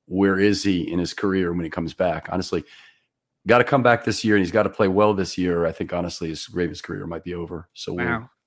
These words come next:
Speaker 1: we'll, we'll
Speaker 2: What a
Speaker 1: see about
Speaker 2: terrible
Speaker 1: that.
Speaker 2: fall that's been. If he can't
Speaker 1: Yeah.
Speaker 2: go, who's the, the replacement left
Speaker 1: McCary
Speaker 2: tackle?
Speaker 1: has been the st-, starting left tackle since he's been out, so he'll be on that side and available. McCary might play right tackle, uh,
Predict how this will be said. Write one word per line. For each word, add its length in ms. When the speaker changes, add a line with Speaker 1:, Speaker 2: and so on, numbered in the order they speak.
Speaker 1:
we'll, 140
we'll 80
Speaker 2:
What 100
a 40
Speaker 1:
see 80
about 80
Speaker 2:
terrible 220
Speaker 1:
that. 60
Speaker 2:
fall 240
that's 200
been. 160
If 120
he 120
can't 340
Speaker 1:
Yeah. 60
Speaker 2:
go, 180
who's 280
the, 440
the 80
replacement 560
left 160
Speaker 1:
McCary 420
Speaker 2:
tackle? 120
Speaker 1:
has 140
been 160
the 140
st-, 340
starting 240
left 160
tackle 240
since 200
he's 120
been 160
out, 140
so 120
he'll 120
be 180
on 140
that 120
side 380
and 120
available. 440
McCary 360
might 200
play 160
right 240
tackle, 520
uh, 240